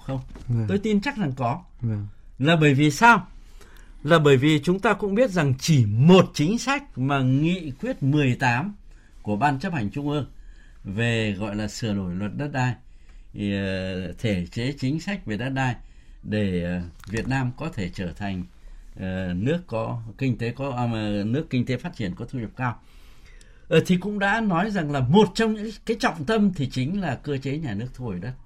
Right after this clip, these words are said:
Speaker 2: Vâng.
Speaker 1: Diễn ra như thế nào, tiêu chuẩn nào, tiêu chí nào,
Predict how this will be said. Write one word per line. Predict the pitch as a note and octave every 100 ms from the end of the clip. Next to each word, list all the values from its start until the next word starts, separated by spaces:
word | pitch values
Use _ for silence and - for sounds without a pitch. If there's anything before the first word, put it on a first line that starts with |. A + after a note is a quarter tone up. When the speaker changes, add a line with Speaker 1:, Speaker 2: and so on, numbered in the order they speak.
| -
Speaker 2:
Vâng. | A2+ G#2
Speaker 1:
Diễn | G2 C#3+ C#3+
ra | C#3+ B2+
như | B2 B2+
thế | - C3+
nào, | A#2+ F2+ -
tiêu | D3 B2+
chuẩn | G#2+ F2
nào, | F2+ G2+ F2+
tiêu | - C#3+ B2+
chí | A#2 C3
nào, | C#3+ G#2